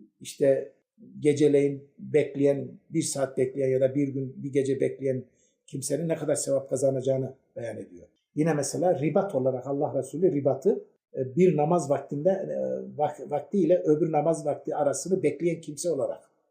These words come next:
da göstermiş. Şimdi baktığımızda bu, rabıta dediğimiz şey bu. Yani sınır boylarında ribatta kalmak, yani düşmana karşı teyakkuzda kalmak,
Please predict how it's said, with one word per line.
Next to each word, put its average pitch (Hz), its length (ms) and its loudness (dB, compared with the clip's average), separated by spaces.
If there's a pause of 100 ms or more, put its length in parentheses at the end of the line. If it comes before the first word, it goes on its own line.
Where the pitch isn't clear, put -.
(140)
da 110 180 -6 (220)
göstermiş. - 600 -12 (280)
Şimdi 165 200 -6
baktığımızda 190 500 2
bu, 117 320 0
rabıta 143 420 0
dediğimiz 143 340 -4
şey 226 240 -4
bu. 104 200 -4 (360)
Yani 131 280 -2 (120)
sınır 156 400 2
boylarında 131 760 2
ribatta 143 640 -2
kalmak, 139 480 -8
yani 127 420 -4 (140)
düşmana 143 440 -6
karşı 127 360 -10 (180)
teyakkuzda 135 600 -2
kalmak, 120 400 -10